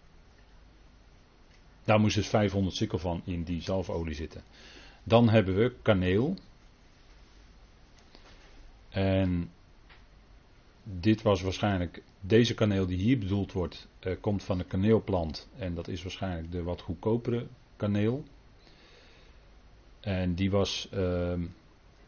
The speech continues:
waarschijnlijk, eh, afkomstig uit, eh, Sri, Sri Lanka. Dat is de eerste kaneel die genoemd wordt.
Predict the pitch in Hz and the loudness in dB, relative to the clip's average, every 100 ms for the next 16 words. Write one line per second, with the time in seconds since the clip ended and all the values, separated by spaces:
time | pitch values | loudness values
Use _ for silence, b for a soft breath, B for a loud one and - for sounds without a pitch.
0 | - - - 98 90 110 107 98 - - | -20 -20 -16 -8 -4 0 0 0 -6 -20
1 | - - 92 87 85 85 - - 95 - | -20 -8 -4 -2 -4 -8 -12 -12 -12 -2
2 | 113 101 101 - - 95 90 - - - | -2 0 -4 -8 -6 -4 -4 -8 -18 -20
3 | - - - - - 92 85 87 85 - | -20 -20 -20 -20 -14 -8 -6 -4 -6 -2
4 | 104 101 - - - 104 90 113 127 156 | 0 0 -4 -4 2 2 2 0 -2 -6
5 | 165 - - - - - - - - - | -8 -20 -20 -20 -20 -20 -20 -20 -20 -20
6 | - - - 127 92 80 92 87 - - | -20 -14 -12 -6 -6 -6 -8 -8 -8 -6
7 | 98 95 92 87 92 92 90 92 | -6 -4 -6 -6 -6 -6 -8 -12